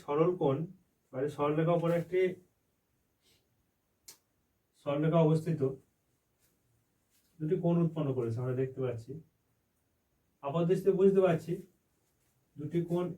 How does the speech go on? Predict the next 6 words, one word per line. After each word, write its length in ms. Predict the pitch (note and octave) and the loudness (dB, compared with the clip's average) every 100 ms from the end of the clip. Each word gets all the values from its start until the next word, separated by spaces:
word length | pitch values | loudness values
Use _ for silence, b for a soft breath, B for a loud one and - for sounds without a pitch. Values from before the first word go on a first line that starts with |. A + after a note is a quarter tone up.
| D#3+ | -2
এওপি 440 | D#3+ E3+ E3 F3 G3+ G#3 - _ _ _ _ C#3+ | 2 2 0 -2 -2 -4 -14 _ _ _ _ -8
আর 80 | C#3 C3 | -8 -2
বিওপি, 480 | E3 F3+ E3 C3+ A2+ A2 _ _ _ _ - | 2 2 2 -2 -6 -8 _ _ _ _ -6
দুটি 200 | F#3 G#3 F3 | -2 0 2
কোণ 140 | B2 A2+ - _ _ _ _ - | 0 -2 -10 _ _ _ _ -10
এওপি 500 | D#3+ F3+ F#3+ F#3 | 2 4 4 2